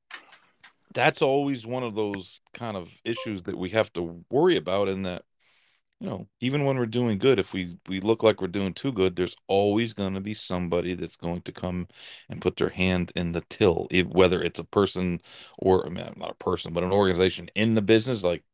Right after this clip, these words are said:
Churchill Downs, raising the rates again, or, um, it's gonna be a polis-,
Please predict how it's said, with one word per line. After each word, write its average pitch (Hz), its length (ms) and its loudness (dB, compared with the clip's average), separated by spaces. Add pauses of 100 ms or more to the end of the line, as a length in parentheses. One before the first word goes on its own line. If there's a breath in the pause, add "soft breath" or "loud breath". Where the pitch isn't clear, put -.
(600)
Churchill 87 300 -6
Downs, 120 460 2 (560 soft breath)
raising 101 380 -2
the 104 80 4
rates 120 300 6
again, 135 640 -2
or, 98 760 -2 (800)
um, 98 540 -16
it's 98 180 -10
gonna 104 180 -4
be 95 120 -2
a 95 40 -2
polis-, 104 500 -2